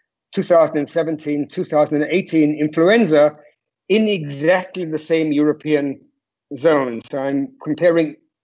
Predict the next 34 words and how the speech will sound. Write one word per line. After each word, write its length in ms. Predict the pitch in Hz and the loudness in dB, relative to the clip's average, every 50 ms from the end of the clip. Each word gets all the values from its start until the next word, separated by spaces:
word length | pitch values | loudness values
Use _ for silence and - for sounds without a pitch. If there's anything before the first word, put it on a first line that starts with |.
| _ _ - | _ _ -2
covid 260 | 185 208 208 180 160 | 0 0 0 0 -2
in 120 | 156 147 | -2 -2
Europe 320 | 151 143 151 151 156 - - | 0 0 0 -2 -2 -6 -16
with 140 | 143 139 - | -16 -14 -8
influenza 600 | - 156 151 - 151 151 156 165 170 156 147 160 | -8 -8 -4 -2 0 2 2 2 0 0 0 0
on 120 | 143 147 | 0 0
the 100 | 139 135 | -2 -6
same 300 | - - 165 156 156 147 | -8 -4 -4 -2 -2 -2
population, 680 | 151 156 147 143 - 147 143 135 135 135 135 - - | -2 -2 -4 -2 -2 -4 -2 0 0 -2 -2 -6 -8
and 120 | 143 151 160 | -6 -4 -2
the 40 | 156 | -2
number 260 | 170 180 190 185 196 | 0 -2 0 -2 -2
for 140 | - 170 151 | -6 -6 -12
covid 500 | - - 175 170 156 147 151 147 151 - _ _ _ _ _ _ _ _ _ _ _ | -2 0 0 0 2 0 0 -2 -2 -8 _ _ _ _ _ _ _ _ _ _ _
is 120 | 151 123 151 | -8 -6 -4
about 320 | 143 135 147 147 147 147 | 0 2 2 2 2 0
twenty 280 | - 156 156 151 156 151 | -2 -4 -4 -4 -4 -8
percent 380 | - 135 - - 135 127 123 | -10 -12 -10 -8 -10 -10 -6
more. 320 | 127 139 131 120 113 - _ _ - | -4 -2 -2 -2 -4 -8 _ _ -2
Now, 120 | - 156 | -2 -2
these 340 | 156 151 226 240 262 240 175 - | 0 2 2 2 2 0 -2 -4
are 400 | 160 165 160 156 156 151 151 - _ _ _ - | -2 0 2 2 2 0 -2 -8 _ _ _ -14
not 400 | 151 165 170 202 220 214 - 170 | -10 -4 -2 -2 -4 -4 -4 -8
reported 760 | 156 147 - - - 190 214 233 220 - - 196 151 131 | -8 -8 -8 -8 -4 0 0 0 -2 -2 -8 -8 -8 -8
deaths. 560 | 113 139 127 123 123 135 127 - - - - _ - | -8 -6 -6 -4 -4 -6 -8 -8 -20 -20 -20 _ -6
These 180 | 139 185 156 | -4 -2 0
are 100 | 170 151 - - | 0 -2 -2 -2
actual 440 | 170 202 202 - - - 170 156 151 160 | -4 -4 -4 -6 -8 -6 -6 -6 -2 0
excess 580 | 175 180 180 - - - - 143 135 127 - | -2 -2 -2 -4 -18 -10 -8 -8 -8 -8 -10
deaths, 380 | _ - 123 113 - - _ - - | _ -10 -10 -10 -10 -12 _ -16 -14
because 220 | 127 139 - - | -14 -14 -8 -2
in 140 | 160 151 156 | 0 0 2
many 220 | 180 214 226 220 | 2 4 2 2
countries 640 | 220 - 180 170 165 - 156 151 147 143 131 - - | 0 0 -4 -4 -2 -2 0 0 0 0 -2 -6 -12